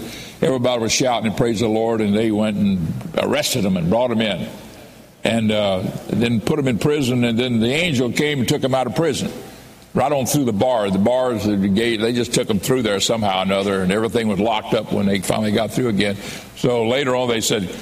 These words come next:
Sanhedrin court said, "Go get those two, uh, followers of Jesus, bring them in here, we want to try them."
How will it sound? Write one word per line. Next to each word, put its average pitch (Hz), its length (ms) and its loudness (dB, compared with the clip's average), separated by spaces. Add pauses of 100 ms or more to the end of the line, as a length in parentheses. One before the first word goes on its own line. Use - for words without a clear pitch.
(160)
Sanhedrin 127 580 0
court 131 220 0
said, 110 180 2
"Go 180 120 2
get 208 220 0
those 160 320 0 (200)
two, 151 300 2 (380)
uh, 107 300 2
followers 143 440 2
of 120 100 0
Jesus, 123 300 2
bring 156 200 2
them 143 120 0
in 131 100 0
here, 123 140 2
we 131 140 2
want 120 180 0
to 90 80 -2
try 127 280 2
them." 87 240 0